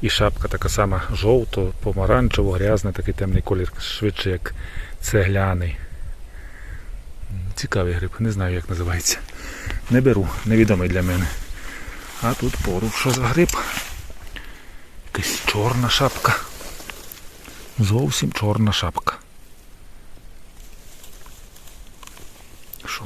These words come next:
то є у нас? А от він, друзі.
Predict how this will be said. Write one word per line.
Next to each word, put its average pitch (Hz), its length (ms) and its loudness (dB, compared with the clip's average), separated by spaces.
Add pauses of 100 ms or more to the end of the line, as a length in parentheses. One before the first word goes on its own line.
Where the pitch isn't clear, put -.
то - 120 -6
є 92 140 -2
у 131 80 2
нас? 131 300 -2 (1800)
А 92 220 2
от 85 480 0
він, 98 260 4
друзі. 95 460 2